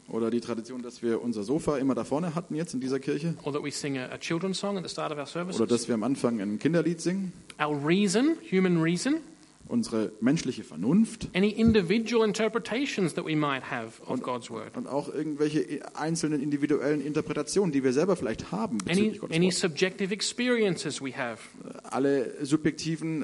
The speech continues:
Speaker 1: Erfahrungen, die wir machen.
Speaker 2: And there's nothing wrong with any of these things.
Speaker 1: Und da ist, also mit all diesen Sachen ist gar nichts falsch.
Speaker 2: But they are below the scripture, not equal with it and not above it.
Speaker 1: Aber die stehen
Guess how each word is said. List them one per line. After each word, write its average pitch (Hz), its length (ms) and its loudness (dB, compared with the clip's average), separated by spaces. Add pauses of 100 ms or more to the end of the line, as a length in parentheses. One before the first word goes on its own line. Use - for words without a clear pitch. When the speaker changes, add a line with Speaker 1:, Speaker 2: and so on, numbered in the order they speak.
Speaker 1:
Erfahrungen, 156 640 0
die 110 140 -6
wir 104 80 -2
machen. 90 420 -6
Speaker 2:
And 151 80 -4
there's 160 140 -2
nothing 208 320 2
wrong 196 200 6
with 156 160 2
any 170 200 2
of 135 60 -4
these 135 220 -4
things. 120 380 -6
Speaker 1:
Und 117 140 -4
da 113 60 -2
ist, - 240 -4
also 120 180 -2
mit 123 120 4
all 147 120 2
diesen 160 180 0
Sachen 147 220 4
ist 123 100 -2
gar 131 140 -2
nichts 160 180 -2
falsch. 151 540 -4
Speaker 2:
But 160 160 -4
they 170 180 2
are 160 300 0 (140)
below 151 600 2 (180)
the 135 60 -4
scripture, 123 600 -6 (120)
not 135 360 0 (100)
equal 165 340 -2
with 156 160 0
it 160 80 -6 (220)
and 151 160 -2
not 143 120 0
above 135 320 -4
it. 104 100 -12 (100)
Speaker 1:
Aber 110 120 -4
die 117 120 -2
stehen 131 240 -2